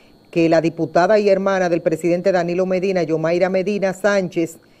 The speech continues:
utilizó su influencia para que la justicia dominicana le condene al pago,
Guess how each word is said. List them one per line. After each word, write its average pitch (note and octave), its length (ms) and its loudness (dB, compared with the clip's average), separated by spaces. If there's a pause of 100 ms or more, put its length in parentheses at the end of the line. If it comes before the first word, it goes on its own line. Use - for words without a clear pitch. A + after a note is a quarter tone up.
(220)
utilizó F3 840 0
su G#3 180 -4
influencia G3 880 0
para E3 220 0
que E3+ 80 0
la D#3+ 100 0
justicia F#3 500 -2
dominicana F3+ 680 -2
le E3 120 0
condene F3 520 -4
al E3 140 -2
pago, E3 500 -2